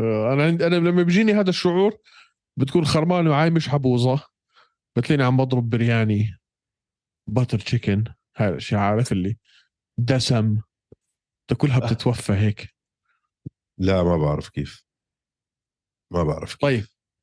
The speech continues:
Speaker 1: المهم، سيبك من كل هالحكي الفاضي. في عنا حكي كتير اليوم، غير إنه عنا أسئلة من الجمهور. فغز لي عزاكي.
Speaker 2: إيش بدك؟
Speaker 1: آه، topic number one. خلينا نحكي عن الحدث اللي صار اليوم.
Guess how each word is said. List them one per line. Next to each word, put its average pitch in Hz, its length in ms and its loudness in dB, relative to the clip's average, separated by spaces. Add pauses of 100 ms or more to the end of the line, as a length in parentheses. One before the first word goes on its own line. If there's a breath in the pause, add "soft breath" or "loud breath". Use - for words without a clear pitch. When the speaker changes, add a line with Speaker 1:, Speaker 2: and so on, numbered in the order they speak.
(120)
Speaker 1:
المهم، 156 440 2 (400)
سيبك 156 320 2
من 139 60 2
كل 139 120 -2
هالحكي 131 320 -4
الفاضي. 123 420 -2 (400)
في 147 160 0
عنا 151 200 2
حكي 139 200 0
كتير 135 240 0
اليوم، 98 300 0 (240)
غير 156 200 2
إنه 151 140 0
عنا 151 240 2
أسئلة 135 220 0
من 123 100 2
الجمهور. 101 420 -2 (540 soft breath)
فغز 123 680 0
لي 151 140 2
عزاكي. 107 560 -4 (800 soft breath)
Speaker 2:
إيش 95 160 -2
بدك؟ 82 180 -4
Speaker 1:
آه، 143 480 2 (840)
topic 190 300 -2
number 175 200 0
one. 120 340 -4 (200)
خلينا 160 340 2
نحكي 160 260 0
عن 127 120 0
الحدث 143 400 -2
اللي 127 160 0
صار 127 200 0
اليوم. 101 280 0